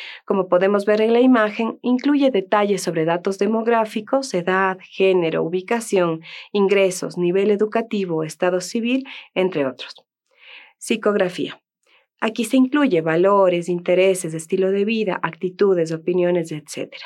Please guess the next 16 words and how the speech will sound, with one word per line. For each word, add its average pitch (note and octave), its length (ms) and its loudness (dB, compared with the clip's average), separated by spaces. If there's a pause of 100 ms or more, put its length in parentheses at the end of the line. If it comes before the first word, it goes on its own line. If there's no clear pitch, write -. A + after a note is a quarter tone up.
(680)
Y F4 80 2
en F4 100 4
comportamiento, C4 800 0
los F#3 200 0
hábitos F#3+ 440 0
de G#3+ 140 -4
compra, G3 580 -2
uso F#3+ 320 -2
de F3 120 -2
redes F3+ 280 0
sociales, G3 680 0
canales E3+ 440 -2
de F3 100 -4
comunicación F#3+ 680 -2
preferidos, G3+ 600 -4
etcétera. - 440 -14